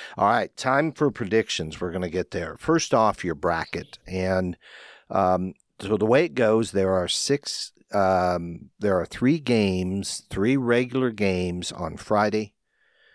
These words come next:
uh, and on Saturday. And out of eight teams, you would normally have four. So what's gonna happen is your number one seed, the Austin Gamblers, your number two seed, the Kansas City Outlaws, have a bye on Friday night.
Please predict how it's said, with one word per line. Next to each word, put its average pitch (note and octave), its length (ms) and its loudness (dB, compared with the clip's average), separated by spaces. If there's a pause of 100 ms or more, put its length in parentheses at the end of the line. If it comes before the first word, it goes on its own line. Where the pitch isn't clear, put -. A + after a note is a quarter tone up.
(140)
uh, F2 480 0 (100)
and A#2 460 -2 (140)
on G2+ 400 0 (200)
Saturday. - 720 -4 (760)
And A2+ 500 2
out F2+ 220 0
of E2+ 140 -8
eight G2 240 -2
teams, F#2+ 420 -4
you F#2 100 0
would F2 140 -2
normally F#2+ 380 0
have F2 240 0
four. G2 580 0 (320)
So - 140 -4
what's G#2 240 0
gonna A#2+ 220 2
happen G#2 500 -2
is F#2 400 -4
your F2+ 240 -4
number G2 300 0
one A#2 200 0
seed, G2 380 -2
the F2+ 140 -2
Austin F#2+ 340 -4
Gamblers, E2 600 -8
your E2+ 100 -4
number A#2 260 -2
two G3 400 -2
seed, E2+ 640 -6 (380)
the E2 100 -4
Kansas B2 500 -2
City G#2+ 320 0
Outlaws, F#2 640 0
have F2+ 220 -2
a D#2+ 80 -4
bye G#2 580 0
on F2 280 -4
Friday E2 440 -2
night. - 300 -14